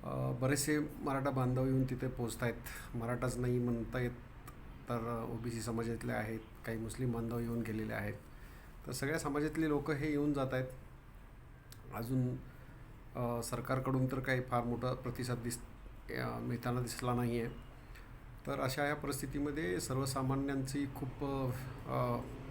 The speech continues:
वाईट परिस्थिती झालेली आहे. क-, लास्टच्या शेवटच्या आठवड्यात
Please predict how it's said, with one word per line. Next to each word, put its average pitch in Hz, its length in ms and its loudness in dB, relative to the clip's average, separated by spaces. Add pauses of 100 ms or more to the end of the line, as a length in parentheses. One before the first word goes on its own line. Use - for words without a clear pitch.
(160)
वाईट 131 280 2
परिस्थिती 127 380 2
झालेली 120 300 2
आहे. 120 200 0 (1080)
क-, 131 640 2
लास्टच्या 143 800 4 (120)
शेवटच्या 131 680 0
आठवड्यात 131 320 2